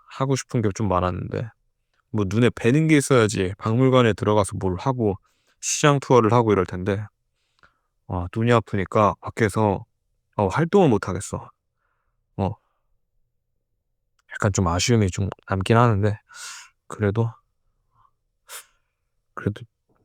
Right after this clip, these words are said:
그래도 재밌었던 것 같아. <laughs> 어, 아, 특히 이 리조트 직원분들 친절하고 자전거 무료로 대여해주는 것도 좋았고, 여러모로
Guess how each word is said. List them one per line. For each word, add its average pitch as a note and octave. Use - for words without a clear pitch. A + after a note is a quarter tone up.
그래도 -
재밌었던 A2+
것 A2
같아. -
<laughs> -
어, G2
아, G2
특히 G#2
이 A2+
리조트 G#2
직원분들 G#2
친절하고 A#2
자전거 G2+
무료로 F#2+
대여해주는 G2
것도 F2
좋았고, -
여러모로 F#2+